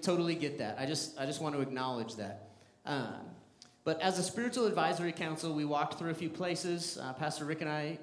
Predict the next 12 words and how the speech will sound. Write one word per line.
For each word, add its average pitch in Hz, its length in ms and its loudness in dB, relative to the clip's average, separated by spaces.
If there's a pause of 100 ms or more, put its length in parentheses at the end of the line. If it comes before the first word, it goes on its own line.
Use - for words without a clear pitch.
uh, 123 260 -4
walked 143 220 2
through 151 140 -2
a - 20 0
couple 160 240 2
of 139 80 -2
schools. 143 400 0
The 143 60 -4
council 143 600 -2
ultimately 135 400 -4
went 131 200 -2
through, 135 260 0